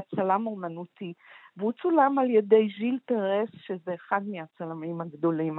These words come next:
ב-, בעולם, חבר מגנום. ואחותו, במקרה גילינו שיש לו אחות שחיה בקרקוב עד היום, וצלם פולני צילם אותה, אה, לפני שבוע, ובמוזיאון, בלוחמי הגטאות,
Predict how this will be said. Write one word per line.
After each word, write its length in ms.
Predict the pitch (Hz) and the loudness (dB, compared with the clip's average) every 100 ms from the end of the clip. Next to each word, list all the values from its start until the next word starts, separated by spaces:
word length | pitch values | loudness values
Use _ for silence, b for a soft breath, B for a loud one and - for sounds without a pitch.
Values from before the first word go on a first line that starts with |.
| 151 _ 151 | -6 _ -4
ב-, 240 | 147 147 - | -2 -2 -4
בעולם, 480 | 175 - - 247 285 226 180 - _ - | -4 -2 2 4 2 0 -6 -10 _ -4
חבר 300 | 170 165 156 | 0 0 -2
מגנום. 540 | 160 220 247 240 254 B B B B B B _ - - | 0 0 2 0 -2 B B B B B B _ -20 2
ואחותו, 840 | 233 226 - 240 - 339 381 381 - | 4 4 4 2 4 6 6 4 -4
במקרה 880 | 202 254 240 254 - - 247 269 349 320 208 | -4 -2 -2 -4 -10 -6 -2 0 2 0 -2
גילינו 500 | 226 247 262 277 254 | -4 -4 -4 -6 -6
שיש 340 | - 226 214 | -4 -6 -4
לו 140 | 220 190 | -6 -8
אחות 300 | - 277 311 | -6 -4 -4
שחיה 480 | - 202 - 226 254 190 | -8 -12 -4 -2 -2 -4
בקרקוב 800 | 190 - 190 233 262 294 294 277 - | -10 -6 0 0 0 -2 -4 -4 -4
עד 260 | 175 190 185 | -4 -4 -6
היום, 380 | 175 180 294 370 b b b b - | -6 -4 -4 -6 b b b b -20
וצלם 640 | 180 202 - 214 208 220 247 | -4 -4 0 0 2 0 -2
פולני 640 | 262 214 196 220 294 302 - _ | -4 -2 -2 -2 -2 -4 -6 _
צילם 460 | 233 214 214 220 | -8 -4 -4 -4
אותה, 480 | 220 - 233 196 196 208 b b b _ | -6 -8 -2 0 0 -4 b b b _
אה, 180 | 185 180 175 | -8 -6 -6
לפני 380 | 185 - 202 | -10 -4 -2
שבוע, 460 | 208 226 190 233 302 214 208 185 - - | -2 -4 -2 2 4 4 0 -2 -8 -12
ובמוזיאון, 1400 | 175 180 175 170 160 - 165 175 175 180 170 247 320 269 | -6 -2 0 0 -4 -10 -6 -4 -4 -8 -8 -4 -2 -2
בלוחמי 520 | 190 170 - 196 196 | -4 -4 -2 -2 0
הגטאות, 680 | 208 202 185 - 180 202 277 | -2 -2 -6 -2 0 2 2